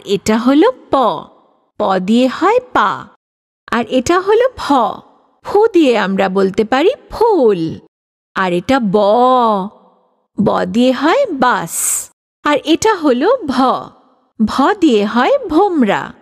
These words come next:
আর এটা হলো ম। ম দিয়ে আমরা বলি মা। এটা হলো অন্তস্থ জ। জ দিয়ে হয় যাত্রী।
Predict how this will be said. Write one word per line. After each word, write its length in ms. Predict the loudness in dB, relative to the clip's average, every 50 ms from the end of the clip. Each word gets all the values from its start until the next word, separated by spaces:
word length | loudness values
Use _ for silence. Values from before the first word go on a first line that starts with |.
| _ _ _ _ _ -8
আর 180 | -6 -4 -4 -4 -4
এটা 320 | -4 -4 -2 0 0 0 0
হলো 440 | 2 2 2 4 4 4 4 2
ম। 480 | 2 4 4 4 4 2 0 -2 -6 -10 -14 -16 _ _ _ _ _ _ _ _ -2
ম 220 | 0 0 0 0
দিয়ে 260 | 0 0 2 2 2
আমরা 320 | 2 2 2 2 2 2 2
বলি 320 | 2 2 4 4 4 4 2 0 -2
মা। 720 | 0 2 2 4 4 2 2 2 2 0 -2 -2 -6 -10 -14 _ _ _ _ _ _ _ _ _ _ _ _ -8
এটা 240 | -6 -2 -2 -2
হলো 380 | 0 2 2 2 2 2 2 0 -2 -4 -8 _ _ _ _ _ -2
অন্তস্থ 500 | 0 0 0 2 2 0 0 -2 -2 -2
জ। 180 | -2 0 0 0 -2 -2 -6 -10 -18 _ _ _ _ _ _ _ _ _ -4
জ 120 | 0 0 2 0 0 0
দিয়ে 240 | 0 0 2 2 0
হয় 340 | 0 0 0 0 0 -2 -4 _ _ _ _ _ 0
যাত্রী। 720 | 0 2 2 0 -2 -6 _ -18 -10 -6 -4 -4 -4 -4